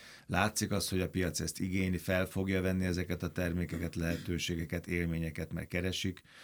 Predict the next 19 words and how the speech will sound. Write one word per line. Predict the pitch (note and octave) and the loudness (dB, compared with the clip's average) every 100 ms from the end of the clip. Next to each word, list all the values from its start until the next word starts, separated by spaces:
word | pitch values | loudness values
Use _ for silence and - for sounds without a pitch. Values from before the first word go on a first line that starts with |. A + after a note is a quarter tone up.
| - | -8
az | D#2+ | 0
élet | F#2 F2 F2+ | 2 2 0
minden | F2 F2 | 0 2
más | E2+ E2 - | 0 0 -2
területén | - E2+ F2+ F2+ F#2+ F#2 | -2 0 0 0 0 0
a | E2+ | -2
fiatal | F#2 E2+ F2 | -4 -2 -2
generáció. | F2 F2 F2 F2 - F#2 F2+ - - - - | 0 2 2 0 0 -2 -2 -6 -20 -18 -4
Tehát | E2+ F2+ | -2 0
akkor | F2 F#2 | 0 0
ez | F2+ E2+ | 2 2
itt, | F2 - | 0 -2
ö, | F2+ - | -2 0
előbb-utóbb, | F2+ F2+ E2+ F2 F2+ E2 E2 | 0 0 0 0 0 0 2
ö, | F2 E2 - - - - | 2 2 -2 -8 -16 -10
dübörögni | E2 D#2+ D#2+ D#2 D#2 D2+ | -4 -2 -2 -4 -4 -6
fog, | E2 D#2 | -4 -4
vagy | D#2+ | -4
düböröghet. | D#2 E2 D#2 D2+ - - - | -4 -2 -4 -4 -6 -8 -10